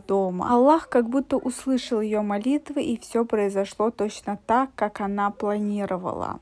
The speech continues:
Это произошло на второй день ее прибытия в деревню. Первый день она прекрасно себя чувствовала, гуляла в огороде, по своему саду. И даже не представляла, что на следующий день ее просто не станет.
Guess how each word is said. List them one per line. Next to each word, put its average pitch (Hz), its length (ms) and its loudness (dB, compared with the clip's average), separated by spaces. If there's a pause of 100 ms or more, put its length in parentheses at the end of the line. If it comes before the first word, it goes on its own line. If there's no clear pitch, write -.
(220)
Это 277 220 0
произошло 226 640 -2
на 226 160 0
второй 214 480 -2
день 240 300 -2
ее 208 220 0
прибытия 214 600 -4
в 196 80 -6
деревню. 196 640 -2
Первый 240 320 0
день 208 300 -2
она 196 120 -6
прекрасно 214 640 -4
себя 190 300 -8
чувствовала, 247 760 -4
гуляла 214 600 0
в 247 80 -4
огороде, 220 600 -2
по - 120 -8
своему 190 400 -6
саду. 240 560 0
И - 20 4
даже 262 260 8
не 240 140 8
представляла, 240 800 4
что - 200 -2
на 226 120 2
следующий 214 600 -2
день 254 400 2
ее 214 200 2
просто 202 500 -4
не 202 180 -2
станет. 180 560 -2